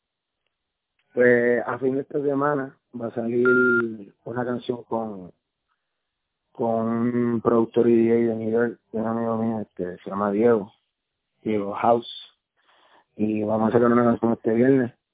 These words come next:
Este, yo creo que eso va a ser una sorpresa para la gente que está esperando, este, mi rap en español y todo eso. Y,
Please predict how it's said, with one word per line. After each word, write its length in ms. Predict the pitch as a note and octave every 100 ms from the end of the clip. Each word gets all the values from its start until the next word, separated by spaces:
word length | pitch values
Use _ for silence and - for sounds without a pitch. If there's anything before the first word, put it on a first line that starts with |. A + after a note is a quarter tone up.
| -
Este, 340 | - - A2+
yo 100 | G2+
creo 140 | G#2+ G#2+
que 60 | G#2+
eso 80 |
va 80 | G#2+
a 20 |
ser 100 | A2 A2
una 120 | G#2+
sorpresa 540 | G#2 F#2+ A2 A#2+ G#2+ - _ _ _ _ _ _ _
para 160 | G2 G#2+
la 60 |
gente 200 | G#2 G2
que 60 | A2
está 220 | - G#2
esperando, 760 | G2+ G#2 F#2+ F#2+ G2 - - - - _ _ _ _ _ _ -
este, 260 | G#2 - G#2
mi 120 | G2+
rap 180 | G#2+ G#2+
en 140 | A2
español 520 | G#2+ - G#2 G#2+ A#2+ A2+
y 60 |
todo 220 | A2 A2+
eso. 260 | C3+ A#2+ A#2+ _ _ _ _ _ _ _ _ -
Y, 880 | A2+ A2+ A2+ A2 G#2+ G#2+ G#2 G#2